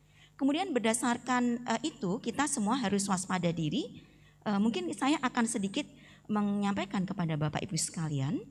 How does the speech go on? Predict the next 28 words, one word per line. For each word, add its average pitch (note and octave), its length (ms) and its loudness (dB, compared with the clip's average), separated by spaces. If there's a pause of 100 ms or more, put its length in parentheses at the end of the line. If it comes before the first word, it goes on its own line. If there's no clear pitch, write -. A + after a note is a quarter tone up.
(680)
eh, G#3 160 2
di, G3+ 80 0 (200)
di A3 160 2
mana C#4+ 320 4
istilah D4+ 400 0
yang B3+ 240 4
terbaru A#3 480 2
untuk F#3 320 -2 (320)
covid G#3+ 240 -2
nineteen G3+ 480 2
ini C#4 80 0
sekarang, A#3+ 400 0 (480)
eh, F#3 160 0
tidak A3+ 320 0
lagi G#3 320 -2
O G#3 160 0
T A3 400 0
G, G3 320 4
P F#3+ 240 2
D G3+ 320 2
P - 180 -14 (380)
ya, E4 80 -2 (480)
dan F#3 160 2
lain-lain, G3 480 2
tetapi G3+ 400 0
menjadi G3 320 2
kasus F#3+ 320 -2
suspek, G3 440 -2